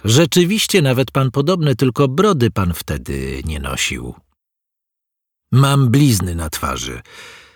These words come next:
burknąłem, żałując, że wspomniałem o wypadku, bo wciąż mi się przyglądała.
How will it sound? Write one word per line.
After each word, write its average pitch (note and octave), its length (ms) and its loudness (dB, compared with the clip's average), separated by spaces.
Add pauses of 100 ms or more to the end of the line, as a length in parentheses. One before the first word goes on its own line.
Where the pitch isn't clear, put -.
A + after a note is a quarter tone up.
(260)
burknąłem, C3+ 640 4
żałując, B2+ 520 4
że A2+ 280 2
wspomniałem A#2+ 680 2
o G2+ 100 0
wypadku, A#2 540 -2
bo G#2+ 140 0
wciąż A2+ 420 0
mi G#2 100 0
się G2 140 -4
przyglądała. D#2 840 -4